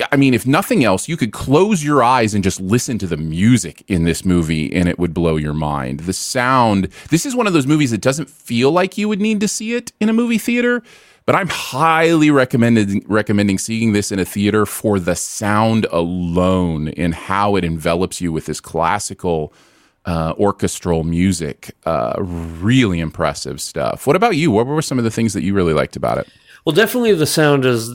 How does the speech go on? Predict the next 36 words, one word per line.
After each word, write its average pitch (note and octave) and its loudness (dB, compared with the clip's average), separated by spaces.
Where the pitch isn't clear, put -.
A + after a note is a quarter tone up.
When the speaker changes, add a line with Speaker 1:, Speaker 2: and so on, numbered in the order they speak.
Speaker 2:
uh, B2 4
one A#2+ 2
of A2+ 2
the A2+ -2
highlights A2 -2
of A#2 -6
the A#2 0
movie G#2+ -2
for A#2 -10
me, A2 -2
and B2+ 4
I A#2+ 4
totally C#3+ 2
agree B2 0
with A#2 -2
you A#2 2
in G#2+ 0
your G#2 -2
statement A2+ -2
of G2+ -4
saying G#2+ -2
that - -4
you A#2 -2
need A2+ 0
to G#2 -4
see A#2+ -4
this G#2+ -4
in A2 -4
theaters A2 -2
because C3+ 0
you A#2+ -4
really D3+ 2
do C3+ 2
pick B2+ -4
up A#2 -2
on, G#2+ 2